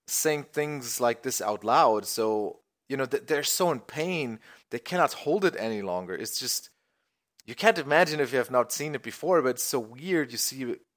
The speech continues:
you see, like, a grown man next to you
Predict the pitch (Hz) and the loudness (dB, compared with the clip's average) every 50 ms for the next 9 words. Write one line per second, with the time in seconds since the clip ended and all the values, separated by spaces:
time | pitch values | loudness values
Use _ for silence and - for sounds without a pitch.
0 | _ _ _ 127 135 131 - - 196 175 156 151 - 120 107 - 123 120 127 143 | _ _ _ -10 -6 -4 -2 0 2 2 2 2 -2 -8 -12 -10 -6 0 2 2
1 | 165 170 160 147 139 135 135 127 120 113 113 120 127 - - - - - 123 110 | 2 2 0 -2 -4 -2 0 0 0 0 -2 -4 -4 -2 -4 -8 -6 -6 -8 -10
2 | 107 107 120 127 117 98 87 90 | -8 -8 -6 -6 -6 -6 -8 -10